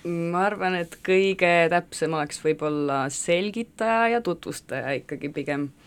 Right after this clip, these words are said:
Meil oli muidugi hästi suurepärane võimalus see ka, et Liina ise oli hästi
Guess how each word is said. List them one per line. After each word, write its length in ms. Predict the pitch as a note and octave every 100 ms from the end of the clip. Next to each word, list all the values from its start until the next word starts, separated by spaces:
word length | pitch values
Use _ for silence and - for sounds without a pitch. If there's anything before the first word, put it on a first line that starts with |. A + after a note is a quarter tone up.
| - - - - -
Meil 340 | F3+ G3+ F3+
oli 240 | F3 E3+ E3
muidugi 400 | E3+ E3+ E3 E3
hästi 300 | E3 - E3+ D#3
suurepärane 600 | E3 F#3 F3+ E3+ E3 D#3
võimalus 480 | E3+ F3 D#3 D3 -
see 160 | E3+ D#3+
ka, 100 | D#3+ D3
et 180 | C3+
Liina 540 | F3 F#3 F3 D3 C#3+ C#3+
ise 320 | - F3 E3 D3
oli 280 | C#3+ D3 -
hästi 580 | - D#3+ D#3+ - _